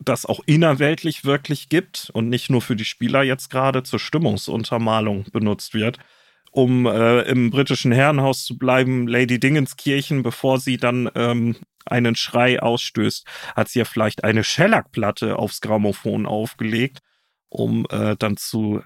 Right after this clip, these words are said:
zeigen, "Hier, äh, so talentiert ist mein Sohn, äh, der spielt, äh, klassische Musik", und dann kann man ja mit einem entsprechenden Akustikfilter irgendetwas aus der Ära dann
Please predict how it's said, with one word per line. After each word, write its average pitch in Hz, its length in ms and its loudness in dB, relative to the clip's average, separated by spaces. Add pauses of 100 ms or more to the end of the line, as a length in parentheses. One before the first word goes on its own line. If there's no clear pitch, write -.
(160)
zeigen, 107 580 0
"Hier, 135 420 2
äh, 107 120 2
so 123 160 0
talentiert 143 600 -2
ist - 200 -12
mein 113 200 2
Sohn, 151 360 -2
äh, 143 260 -4
der 127 100 0
spielt, 123 480 -2
äh, 113 120 0
klassische - 500 -4
Musik", 127 480 -2
und - 200 -4
dann 110 280 0
kann 113 160 -4
man 110 160 0
ja 107 160 0
mit 104 280 -4 (360)
einem 101 300 0
entsprechenden 104 580 -2
Akustikfilter 101 920 -2
irgendetwas 98 760 -4
aus - 220 -6
der - 180 -4
Ära 98 260 0
dann 92 300 -2